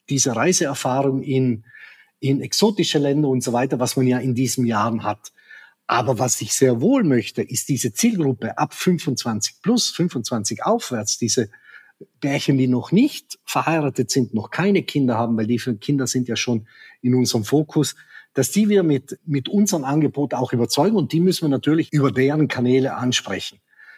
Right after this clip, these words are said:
Das ist natürlich das Thema. Die große Aufgabe im Tourismus ist, den richtigen Kunden zur richtigen Zeit, im richtigen Format, auf dem richtigen Kanal, mit dem richtigen Inhalt anzusprechen. Und wir zum Beispiel, äh,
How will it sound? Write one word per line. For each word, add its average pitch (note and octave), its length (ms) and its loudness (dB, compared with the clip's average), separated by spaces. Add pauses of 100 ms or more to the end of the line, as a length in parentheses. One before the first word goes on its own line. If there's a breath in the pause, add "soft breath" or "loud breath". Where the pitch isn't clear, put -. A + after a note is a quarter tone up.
(180 loud breath)
Das B2 80 -2
ist A#2 60 0
natürlich B2+ 340 2
das - 220 -2
Thema. B2 560 0 (160)
Die - 40 -20
große C#3+ 460 2
Aufgabe C#3+ 480 0
im B2 180 0
Tourismus C3+ 520 0
ist, B2 340 -4
den F#2 220 -6 (420)
richtigen A2 440 -2
Kunden E3+ 680 0
zur - 180 -4
richtigen G#2 520 -2
Zeit, E3 680 0
im A#2 220 -2
richtigen G#2+ 500 -4
Format, A#2 800 -4 (400 loud breath)
auf B2 220 -2
dem A#2 140 0
richtigen A#2 460 -2
Kanal, B2 640 -2
mit B2 220 0
dem A2 120 0
richtigen A#2+ 440 -2
Inhalt A#2 640 0 (420 soft breath)
anzusprechen. A#2 800 -2 (680 loud breath)
Und C3+ 500 2
wir A#2 400 -2
zum - 140 -4
Beispiel, B2 480 0
äh, C#3+ 180 -4